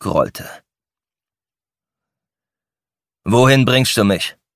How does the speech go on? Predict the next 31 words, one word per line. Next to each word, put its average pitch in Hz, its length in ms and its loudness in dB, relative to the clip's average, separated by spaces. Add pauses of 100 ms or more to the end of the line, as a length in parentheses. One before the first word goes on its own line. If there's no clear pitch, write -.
(1500)
Er - 140 -8
stand 95 340 -2
mit 78 220 -6
hinter 95 340 -4
dem 92 160 0
Rücken 95 300 -4
verschränkten 92 560 -4
Armen 90 400 0
am 78 160 -6
Rand 90 340 -2
der 82 80 -8
Bodenöffnung 80 840 -6
und - 200 -8
blickte 90 340 -6
in 82 180 -6
die 85 140 -8
undurchdringliche 87 960 -6
Schwärze. - 480 -4 (960)
Es 123 160 -8
war 127 120 2
ihm 127 80 2
deutlich 131 400 -2
anzusehen, 104 560 -2
dass 98 160 -4
ihm 101 160 -2
der 92 120 0
Gedanke, 95 500 0
nach 90 180 -2
unten 101 300 -4
zu 92 180 -6
gehen, 90 420 -2